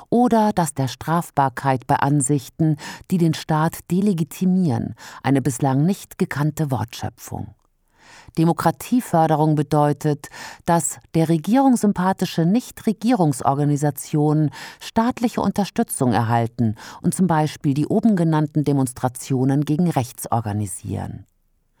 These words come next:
Rechts wird gleichgesetzt mit rechtsextrem und gleichzeitig mit Nazis. Was kennzeichnen Rechtsextremismus? Gleichschaltung, Diskriminierung von Andersdenkenden,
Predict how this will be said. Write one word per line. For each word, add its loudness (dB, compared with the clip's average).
Rechts -4
wird -4
gleichgesetzt -2
mit -2
rechtsextrem -4
und 0
gleichzeitig 0
mit -2
Nazis. -6
Was -4
kennzeichnen -2
Rechtsextremismus? -6
Gleichschaltung, 0
Diskriminierung 2
von 0
Andersdenkenden, 0